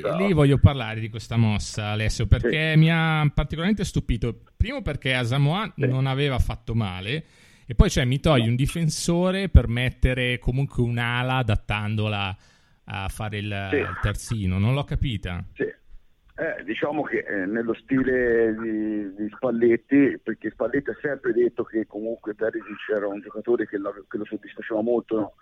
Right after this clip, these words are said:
Speaker 1: nel, nel, nella fase, diciamo, di, difensiva. Quindi, eh,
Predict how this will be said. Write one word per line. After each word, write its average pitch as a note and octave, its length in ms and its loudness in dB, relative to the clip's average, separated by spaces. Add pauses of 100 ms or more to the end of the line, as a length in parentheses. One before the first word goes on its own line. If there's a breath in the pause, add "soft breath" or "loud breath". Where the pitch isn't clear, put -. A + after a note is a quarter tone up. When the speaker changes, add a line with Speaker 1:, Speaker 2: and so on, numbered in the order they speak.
(240 soft breath)
Speaker 1:
nel, F#2+ 1120 0 (300 loud breath)
nel, A2 220 0
nella A#2+ 260 2
fase, A#2 400 -2
diciamo, A#2 380 -2
di, A2 200 -8
difensiva. G#2+ 720 -6 (400 loud breath)
Quindi, C3+ 440 4
eh, A#2 360 2